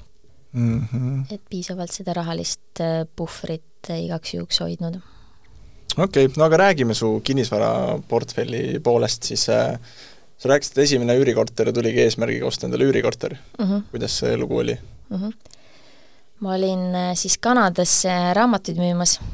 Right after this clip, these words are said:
Speaker 2: ja siis, äh, oligi see Endoveri, äh, Randla, Randla üksteist, äh, pr-,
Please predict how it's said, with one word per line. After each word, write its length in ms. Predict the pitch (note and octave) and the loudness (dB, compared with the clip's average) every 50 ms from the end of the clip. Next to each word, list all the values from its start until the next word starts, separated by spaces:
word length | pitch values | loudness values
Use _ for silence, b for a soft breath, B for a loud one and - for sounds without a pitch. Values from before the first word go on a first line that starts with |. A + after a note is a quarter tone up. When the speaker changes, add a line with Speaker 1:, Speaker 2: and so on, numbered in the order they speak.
| B B | B B
Speaker 2:
ja 140 | - F#3+ F3+ | -6 -6 -4
siis, 320 | F3 F3+ F3 - - - | -4 -2 -2 -2 0 -2
äh, 220 | F#3+ F3 F3 F3 F3+ | -2 -2 -4 -2 -2
oligi 240 | F3+ F3+ F3 E3+ E3+ | -2 -4 -4 -6 -6
see 160 | - F3+ F3+ | -6 -4 -4
Endoveri, 840 | F#3 F#3 F3+ F3 E3+ E3 E3+ E3+ E3+ F3 E3+ E3+ E3+ E3+ E3+ E3+ E3+ E3+ E3+ E3+ - - - - | -4 -2 -2 -2 -2 -2 -2 -2 -2 -4 -4 -4 -2 -2 -2 -2 -2 -4 -4 -6 -8 -10 -10 -8
äh, 140 | F#3 F3+ F3 | -6 -4 -4
Randla, 640 | F3+ F#3 F#3 F3+ F3+ E3 E3 E3+ E3 E3 E3 E3 F3 - - - - - | -2 -2 -2 -2 -2 -4 -4 -6 -6 -6 -6 -6 -8 -12 -14 -20 -12 -8
Randla 340 | - G3 F#3+ F#3 F3 E3+ F#3 | -6 -4 -4 -2 -2 -2 -2
üksteist, 640 | F3+ F#3 - - - - F3+ F#3 F3 - - - - | -4 -2 -4 -6 -4 -4 -4 -4 -2 -4 -4 -4 -6
äh, 220 | F3 E3+ E3 E3+ E3 - b b b b b b b b b b b b b - - | -6 -4 -4 -4 -6 -10 b b b b b b b b b b b b b -14 -8
pr-, 640 | - - - F3+ F3+ F3 F3 F3 F3 E3+ E3+ E3+ | -4 -4 -2 -2 -2 -2 0 0 0 0 0 -2